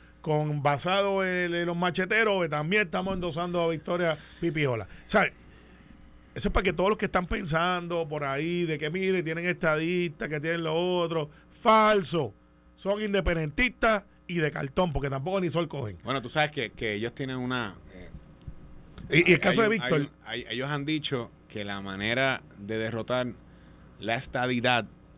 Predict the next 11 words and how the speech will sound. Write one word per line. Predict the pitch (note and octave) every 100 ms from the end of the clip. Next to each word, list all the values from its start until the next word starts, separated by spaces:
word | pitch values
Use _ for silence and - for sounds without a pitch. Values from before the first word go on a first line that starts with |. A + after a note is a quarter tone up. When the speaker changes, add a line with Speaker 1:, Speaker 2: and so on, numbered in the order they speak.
| - - - - - - -
Speaker 2:
y | -
derrotar | A2 G#2+ G#2+ A#2 B2 G#2+ F2+ - - -
el | G2 G2
P | -
N | A2 A#2+
P, | C3+ B2+ A#2+ - - - - - - - - - - -
eh, | F#2 F#2 E2
es | G#2 A#2 -
votando | G#2 G#2 A2 C3+ C#3 A2
supuestamente | G2 G2+ - G#2+ D3 D3 A2+ F#2+ -
por, | G#2